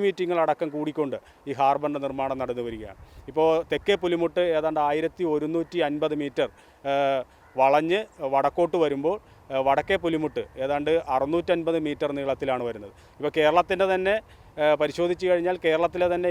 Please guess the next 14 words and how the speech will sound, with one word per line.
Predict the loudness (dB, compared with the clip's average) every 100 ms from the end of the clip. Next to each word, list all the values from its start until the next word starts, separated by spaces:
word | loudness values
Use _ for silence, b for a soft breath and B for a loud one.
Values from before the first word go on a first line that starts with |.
| 0
ഏറ്റവും | 0 0 2 2
വലിയ | 2 4 2 0 -4
ഒരു | -2 2
ഹാർബറായി | 2 2 0 -2 B B -8 -4
ചെല്ലാനം | 2 4 4 0 -2
എന്ന് | 0 0
പറയുന്നതെല്ലാം | 0 0 0 0 -2
മുന്നൂറ് | -4 -2 -2 0
മീറ്ററാണ് | -2 0 0 0 -2 -6 b b -8 2
തമ്മിലുള്ള | 2 4 2 2 4 2 0
വീതിയെങ്കിൽ | -6 -2 0 0 -2 -4
ഇതേണ്ട | -2 -2 2 0
അറുന്നൂറ് | 0 -2 -2 -2
മീറ്റർ | -4 -2 -4